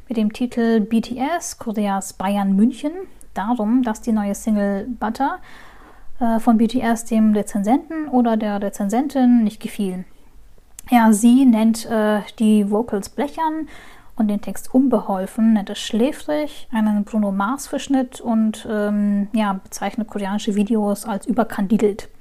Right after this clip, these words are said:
Die andere Hälfte der Rezension geht über die Fans und ich glaube, oder ich hab den Eindruck, dass der Schwerpunkt dieser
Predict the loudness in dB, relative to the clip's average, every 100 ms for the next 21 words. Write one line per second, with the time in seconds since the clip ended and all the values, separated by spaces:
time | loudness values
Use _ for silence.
0 | -20 -20 -20 -20 -20 -20 -12 -6 2 2
1 | 2 -2 -6 -8 -4 0 2 2 2 4
2 | 4 2 2 0 0 -4 -8 -6 -4 -4
3 | -6 -4 -2 -2 -4 -4 0 0 2 2
4 | 2 0 0 -4 -2 -4 -4 0 4 4
5 | 2 -2 -4 -6 -6 -10 -8 -6 -6 -8
6 | -2 2 2 4 2 4 2 2